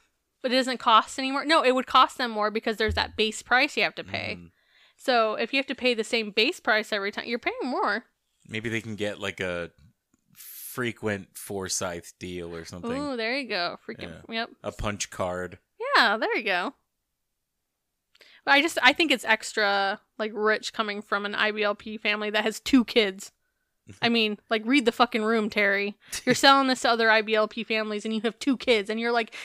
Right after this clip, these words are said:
Speaker 1: "You know, you should really focus on your kids <laughs> one at a time." And
Speaker 2: Yeah.
Speaker 1: they're like, "Bro, you have two kids."
Speaker 2: <laughs>
Speaker 1: So in addition to these parent-child retreats, they also host marriage retreats every March and October for two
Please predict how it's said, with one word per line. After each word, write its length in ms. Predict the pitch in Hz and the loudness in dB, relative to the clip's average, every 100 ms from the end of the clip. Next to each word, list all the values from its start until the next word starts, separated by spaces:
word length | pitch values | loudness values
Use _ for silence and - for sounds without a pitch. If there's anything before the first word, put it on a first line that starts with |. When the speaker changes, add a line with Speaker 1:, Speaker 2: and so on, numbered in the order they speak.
| - | 0
Speaker 1:
"You 100 | 330 | 4
know, 60 | 330 | 6
you 120 | 330 | 4
should 260 | - 254 269 | 2 -2 8
really 260 | 392 330 | 8 8
focus 500 | 254 - 247 233 233 | 4 2 2 4 0
on 120 | 226 208 | 0 -2
your 120 | 208 | -4
kids 320 | - 294 - | -2 -4 -2
<laughs> 40 | |
one 140 | - 320 | 0 2
at 180 | 320 - | 2 2
a 100 | 311 | 0
time." 460 | - 320 - 302 269 | 4 2 4 0 2
And 80 | |
Speaker 2:
Yeah. 40 | 247 | 0
Speaker 1:
they're 140 | 247 | 2
like, 240 | 247 233 214 - - _ | 4 2 -2 -20 -20 _
"Bro, 160 | 262 | 6
you 100 | 240 | 8
have 100 | 233 | 4
two 140 | 208 247 | 2 0
kids." 400 | - 208 214 - _ _ _ - - | 2 2 0 -14 _ _ _ -20 -6
Speaker 2:
<laughs> 0 | 135 - 117 _ 113 _ _ _ _ _ _ _ _ _ _ _ _ _ _ _ _ _ _ _ _ _ _ _ _ _ _ | -6 -6 -18 _ -18 _ _ _ _ _ _ _ _ _ _ _ _ _ _ _ _ _ _ _ _ _ _ _ _ _ _
Speaker 1:
So 220 | - 370 | 2 4
in 120 | 359 | 6
addition 380 | 427 349 330 330 | 6 4 2 2
to 100 | 294 | 0
these 300 | 269 269 247 | 0 2 0
parent-child 600 | - 269 247 - 226 220 | 0 0 0 2 4 4
retreats, 580 | 214 226 - 285 - - - - | 2 -6 -4 -4 -6 -16 -16 0
they 140 | 254 | 2
also 400 | 240 254 - 294 | 4 0 4 2
host 360 | - 247 247 - | 4 0 0 -2
marriage 340 | 220 214 214 | 2 2 2
retreats 460 | 220 - 220 202 - | -4 -4 -4 -4 -2
every 260 | 214 208 | -2 0
March 480 | 214 214 202 226 - | -4 -4 2 2 2
and 100 | 294 | 0
October 540 | 294 - - 226 208 208 | 0 0 -2 -2 0 -2
for 140 | - | -2
two 720 | 202 - 226 220 220 220 220 | -8 -6 -6 -4 -4 -2 -4